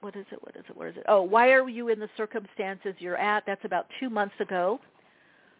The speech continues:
It's all about why you're in the current circumstances that you are in. And then the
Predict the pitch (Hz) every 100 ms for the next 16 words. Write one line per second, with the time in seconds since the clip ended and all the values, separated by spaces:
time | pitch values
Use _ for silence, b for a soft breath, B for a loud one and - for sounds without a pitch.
0 | b b _ _ 180 208 226 214 190 196
1 | 202 226 214 214 202 190 - 208 196 -
2 | - 220 233 214 - 208 190 190 190 180
3 | - - 180 180 - 240 247 220 214 214
4 | - 208 190 175 208 370 _ _ _ _
5 | _ _ _ _ _ _ _ _ - -
6 | 220 208 220 208 202